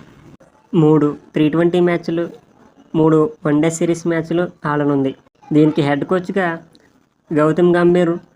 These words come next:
ఉండబోతున్నాడు. ఈ టీ ట్వంటీ మ్యాచ్లో సూర్య, హార్దిక్ పాండే, రిషబ్ పంత్ వంటి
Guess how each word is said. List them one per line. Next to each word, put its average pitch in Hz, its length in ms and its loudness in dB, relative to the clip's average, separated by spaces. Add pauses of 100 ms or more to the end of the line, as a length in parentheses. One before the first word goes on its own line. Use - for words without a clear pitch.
ఉండబోతున్నాడు. 143 720 -2 (760)
ఈ 160 260 4
టీ 156 220 0
ట్వంటీ 185 300 0
మ్యాచ్లో 185 400 -2 (540)
సూర్య, 160 480 2 (500)
హార్దిక్ 160 440 -2
పాండే, 175 340 2 (400)
రిషబ్ 165 400 -2 (140)
పంత్ 160 260 -2 (520)
వంటి 156 320 0